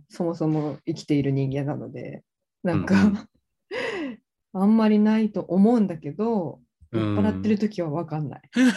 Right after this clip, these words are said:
Speaker 1: 酔っ払ってる時は、
Speaker 2: あ。
Speaker 1: なんか、わーって話してる気もする。でも、関係なく、誰も聞いてなさそうだな、こいつ話長えなと思われつつも、どうでもいいやと思っ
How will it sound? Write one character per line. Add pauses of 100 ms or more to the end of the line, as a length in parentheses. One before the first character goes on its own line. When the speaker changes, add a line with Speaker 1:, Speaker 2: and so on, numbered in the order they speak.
(1160)
Speaker 1:
酔
っ
払
っ
て
る
時
は、
Speaker 2:
あ。
Speaker 1:
な
ん
か、
わ
ー
っ
て
話
し
て
る
気
も
す
る。
で
も、 (360)
関
係
な
く、 (600)
誰
も
聞
い
て
な
さ
そ
う
だ
な、 (800)
こ
い
つ
話
長
え
な
と
思
わ
れ
つ
つ
も、
ど
う
で
も
い
い
や
と
思
っ